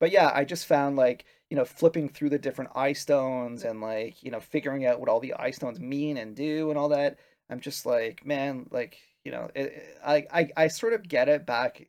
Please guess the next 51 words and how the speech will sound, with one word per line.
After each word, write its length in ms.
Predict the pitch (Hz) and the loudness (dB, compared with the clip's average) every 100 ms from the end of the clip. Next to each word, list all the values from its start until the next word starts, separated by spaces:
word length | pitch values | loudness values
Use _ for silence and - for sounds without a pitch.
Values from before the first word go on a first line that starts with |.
| - | -14
in 180 | 117 117 | -14 -12
two 180 | - | -10
thousand 760 | 127 120 113 117 104 107 107 104 | -4 -2 -2 -4 -8 -12 -12 -16
and 260 | 104 104 107 | -12 -12 -8
nine 300 | 95 127 208 | -8 -8 -8
when 100 | 170 | -8
the 60 | 139 | -8
game 220 | 131 123 | -10 -12
came 220 | - 139 | -14 -8
out, 240 | 131 202 - _ _ _ _ 135 | -6 -6 -10 _ _ _ _ 6
but, 300 | 123 120 127 | 6 4 -2
uh, 240 | 120 117 | -2 -2
but 120 | 139 - | -4 -4
come 120 | 170 | 0
on, 120 | 123 | 0
it's 100 | 120 | -2
twenty 260 | - 139 127 | -10 -8 -10
twenty. 320 | - - 127 | -10 -12 -10
Like, 200 | 62 - | -12 -8
let 140 | - 123 | -6 -6
me 120 | 123 | -8
just 280 | - - - | -12 -12 -10
sort 160 | - | -8
of, 200 | - - | -10 -10
like, 280 | - - _ - | -12 -12 _ -14
le-, 100 | - | -8
let 100 | 131 | -6
me 80 | 135 | -6
just 180 | 139 - | -8 -6
join 180 | 120 110 | -6 -4
a 40 | |
lobby 440 | 101 104 107 101 | -4 -4 -6 -10
and, 260 | 104 - - - | -16 -16 -18 -16
and, 220 | - 117 _ _ | -16 -16 _ _
you 60 | - | -14
know, 120 | - - | -14 -4
if 100 | - | 0
I 60 | |
wanna 200 | 135 147 | 2 0
beat, 260 | 143 139 131 | 0 -4 -2
like, 180 | 131 127 | -2 -4
a 40 | |
specific 520 | - 131 - 123 120 | -12 -12 -8 -8 -8
level, 440 | 110 120 196 240 - _ _ _ _ - | -2 -2 0 -4 -6 _ _ _ _ 2
then 380 | 131 120 117 - | 4 2 -2 -6
let 120 | 131 | -6
me 120 | 143 | -4
find 320 | 139 120 127 - | -4 -4 -6 -6
somebody 260 | 123 117 | -8 -8
right 200 | 107 107 | -6 -6
away 360 | - 58 - | -4 -6 -6